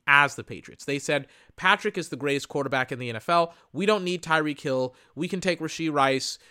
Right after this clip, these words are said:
We can go out and get Sky Moore and Kadarius Toney and all these guys. And really, we can be questionable at wide receiver. We can get Marquez Valdes-Scantling. We can get Mecole Hardman. And we can have those guys there that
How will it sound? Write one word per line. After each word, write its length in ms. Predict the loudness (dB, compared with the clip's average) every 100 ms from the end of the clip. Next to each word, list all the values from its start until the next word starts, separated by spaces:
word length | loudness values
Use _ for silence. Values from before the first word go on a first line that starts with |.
| _
We 160 | -4 -2
can 300 | -2 -4 -4
go 180 | 0 4
out 300 | 4 2 -2
and 160 | -8 -6
get 160 | -6
Sky 240 | -2 0 0
Moore 440 | 0 2 4 2
and 420 | -2 -8 -6 -10 -16 -14
Kadarius 380 | -6 -2 -2 -4
Toney 240 | -6 -4
and 60 | -2
all 120 | -2
these 160 | -2
guys. 380 | 2 2 2 0 -10 -20 -20 _
And 400 | -6 -2 -2 -4 -8 -8
really, 280 | 2 4 4
we 140 | 2
can 160 | -2 -2
be 180 | -2 -2
questionable 800 | -4 2 2 2 -2 2 2 2
at 120 | 0 -2
wide 240 | -2 -2
receiver. 320 | -4 -6 -6
We 140 | -6 -8
can 140 | -4
get 120 | -6
Marquez 480 | -4 -4 -4 -6 -6
Valdes-Scantling. 800 | -6 -6 -8 -4 -2 -2 -8 -12
We 120 | -12
can 160 | -10 -12
get 200 | -10 -10
Mecole 280 | -10 -8
Hardman. 360 | -2 0 -2 -8
And 80 | -14
we 120 | -12
can 120 | -10
have 180 | -8 -4
those 220 | -2 -2
guys 240 | -4 -10 -12
there 160 | -16
that 220 | -14 -16